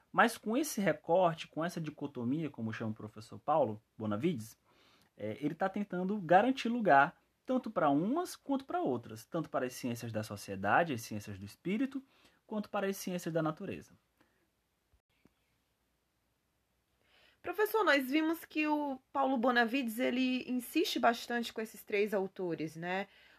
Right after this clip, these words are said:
Speaker 2: O, o Dilthey, o Wildeban e o Rickart.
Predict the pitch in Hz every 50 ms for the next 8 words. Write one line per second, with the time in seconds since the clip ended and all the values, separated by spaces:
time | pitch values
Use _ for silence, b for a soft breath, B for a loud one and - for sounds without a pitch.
0 | b b - - 175 170 170 170 165 170 151 160 _ - - 170 170 165 165 165
1 | 160 160 160 160 156 151 151 147 147 151 151 - _ _ _ _ _ _ - 170
2 | - 190 247 294 349 370 370 381 381 381 392 415 - _ _ _ _ _ _ _
3 | _ _ - 180 185 180 180 180 170 170 240 277 294 254 269 269 214 220 220 240
4 | 262 269 269 _ _ - - - _ _ _ - - - _ - - 247 254 254
5 | 262 262 262 214 190 233 220 - - 151 143 139 - - -